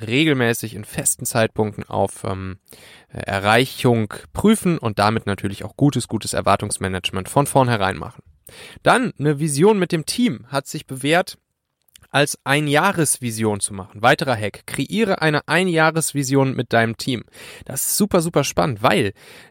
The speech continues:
ähm, du kannst dich hier mit deinem Team einfach einmal zusammensetzen, ähm, mach da so einen halben Tag oder so Workshop, <laughs> das lohnt sich auf jeden Fall, ähm,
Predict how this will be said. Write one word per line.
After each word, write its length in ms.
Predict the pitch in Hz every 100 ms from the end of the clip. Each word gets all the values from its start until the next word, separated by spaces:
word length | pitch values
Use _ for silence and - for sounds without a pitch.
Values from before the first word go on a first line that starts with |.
| -
ähm, 220 | 110 110
du 100 | -
kannst 300 | 131 180 233
dich 100 | 165
hier 160 | - 202
mit 140 | 120
deinem 180 | 127 123
Team 260 | - 214 180
einfach 380 | - 180 - 165
einmal 320 | - 151 139
zusammensetzen, 960 | - 127 117 208 196 107 98 - 196 285 _ _
ähm, 220 | 127 123 -
mach 140 | - 196
da 160 | 165
so 100 | 147
einen 440 | 143 131 - - 131
halben 220 | 165 156
Tag 180 | 160 156
oder 160 | 147 123
so 160 | 123
Workshop, 520 | 123 190 - 170 - -
<laughs> 260 | - 131
das 220 | 151 123 -
lohnt 280 | 165 240
sich 200 | - 127
auf 120 | - 143
jeden 180 | 160
Fall, 300 | - 135 160 - - - - - _
ähm, 380 | 131 131 135 131